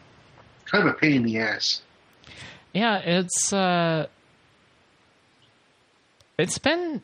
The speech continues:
Speaker 2: it's, oh God, every single time I start to say "it's been," I start thinking of Johnny, you know, breaking out with, "It's been a while." Uh, <laughs>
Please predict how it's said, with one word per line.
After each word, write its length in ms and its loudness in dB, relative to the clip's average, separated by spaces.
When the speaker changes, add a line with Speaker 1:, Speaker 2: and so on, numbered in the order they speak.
Speaker 2:
it's, 420 -2
oh 240 0
God, 400 0
every 260 4
single 300 2
time 280 2
I 60 4
start 260 0
to 60 2
say 220 4
"it's 320 0
been," 320 4
I 300 2
start 320 2
thinking 380 0
of 180 0
Johnny, 480 2
you 80 2
know, 240 2
breaking 360 2
out 160 2
with, 260 0
"It's 120 -6
been 180 -2
a 60 2
while." 440 0
Uh, 340 0
<laughs> 100 0